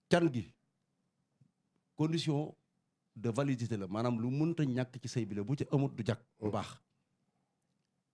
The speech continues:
Speaker 1: Ba ca topp également, seede yi mu wax léegi, foofu également it daf ci mënta ñàkk, bu amut du baax.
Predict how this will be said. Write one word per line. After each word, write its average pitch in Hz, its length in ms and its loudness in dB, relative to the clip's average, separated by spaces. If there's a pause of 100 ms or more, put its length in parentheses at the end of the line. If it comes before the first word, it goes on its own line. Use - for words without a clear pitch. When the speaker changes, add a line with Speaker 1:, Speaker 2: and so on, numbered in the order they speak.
(140)
Speaker 1:
Ba 110 120 6
ca 180 80 4
topp 185 260 2
également, 156 440 4 (760)
seede 147 340 4
yi 135 80 4
mu 127 120 2
wax 120 120 2
léegi, 104 240 -2 (360)
foofu 127 200 -2
également 127 360 2
it 123 180 -2
daf - 180 -8
ci 120 80 -2
mënta 127 260 0
ñàkk, 123 280 -2 (100)
bu 98 140 -8 (120)
amut 117 260 0
du 107 100 -6
baax. 101 180 -6